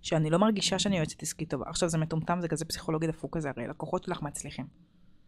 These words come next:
וקרה משהו קטן ואת כבר לא יועצת עסקית טובה, כאילו, מה, מה הנשמה שלי? אבל בסופו של יום גם אל תהיה בלתי נסבל, ואל תהיה,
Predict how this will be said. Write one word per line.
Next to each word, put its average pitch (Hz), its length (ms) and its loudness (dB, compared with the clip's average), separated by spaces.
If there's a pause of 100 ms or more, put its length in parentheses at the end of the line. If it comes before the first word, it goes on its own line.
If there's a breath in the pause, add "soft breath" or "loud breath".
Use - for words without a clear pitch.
(580)
וקרה 165 280 2
משהו 190 220 2
קטן 175 240 0
ואת 147 140 2
כבר 135 160 -4
לא 131 100 0
יועצת 160 240 2
עסקית - 260 -6
טובה, 196 140 -2 (180)
כאילו, 202 220 0
מה, 202 340 0 (240)
מה 196 100 2
הנשמה 165 360 -4
שלי? 156 200 -8 (920 soft breath)
אבל 170 180 8
בסופו 180 300 6
של 269 120 8
יום 262 140 10
גם 196 140 8
אל 196 80 8
תהיה 226 180 8
בלתי 185 220 8
נסבל, 170 500 4
ואל 160 140 6
תהיה, 185 400 4